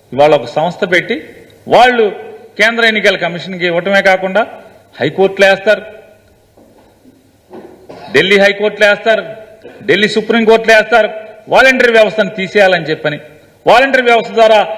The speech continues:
పెన్షన్లు ఇవ్వకూడదు, వాలంటరీ వ్యవస్థ ద్వారా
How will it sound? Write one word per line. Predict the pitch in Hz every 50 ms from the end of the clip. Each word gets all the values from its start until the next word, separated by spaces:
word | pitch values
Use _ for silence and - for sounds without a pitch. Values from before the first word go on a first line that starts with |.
| - - - - - -
పెన్షన్లు | 156 156 175 - 214 208 208 208
ఇవ్వకూడదు, | 208 208 202 214 214 196 190 165 - - - - - _ -
వాలంటరీ | 170 220 262 285 277 269 269
వ్యవస్థ | 247 240 240 233 - -
ద్వారా | 226 220 240 233 226 220 208